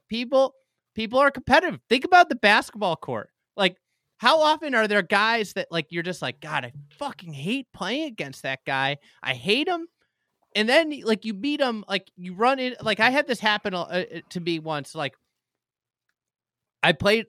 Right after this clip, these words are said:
this guy. I could, he was, like, my arch nemesis in pickup basketball. I couldn't stand the guy.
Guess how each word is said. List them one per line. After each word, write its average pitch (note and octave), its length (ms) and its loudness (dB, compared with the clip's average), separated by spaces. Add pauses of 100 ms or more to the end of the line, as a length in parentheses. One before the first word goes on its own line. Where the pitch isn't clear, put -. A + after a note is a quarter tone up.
this F3 220 -4
guy. F#3 340 4
I D#3+ 60 -2
could, G#3+ 320 -2
he F#3+ 100 -4
was, G#3 120 -2
like, G#3 120 -2
my F#3 200 0
arch G3 300 4
nemesis D3 540 -6
in G#2+ 80 -16
pickup A#2 360 -10
basketball. F#2 520 -12
I B2+ 180 -20
couldn't G#3 400 -6
stand C#3+ 600 0
the B2 60 -4
guy. G2+ 260 -8